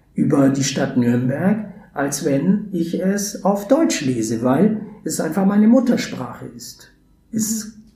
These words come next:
geht anders ins Herz. Und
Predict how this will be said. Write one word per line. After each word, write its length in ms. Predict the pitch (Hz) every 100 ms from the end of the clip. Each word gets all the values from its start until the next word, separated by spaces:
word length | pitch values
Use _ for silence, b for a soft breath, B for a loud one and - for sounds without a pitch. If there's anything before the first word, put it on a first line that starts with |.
| _
geht 320 | - 208 - -
anders 600 | 220 214 - - - b b b b b
ins 280 | - 143 -
Herz. 520 | 226 113 - - - b b b b
Und 600 | - 165 160 160 - -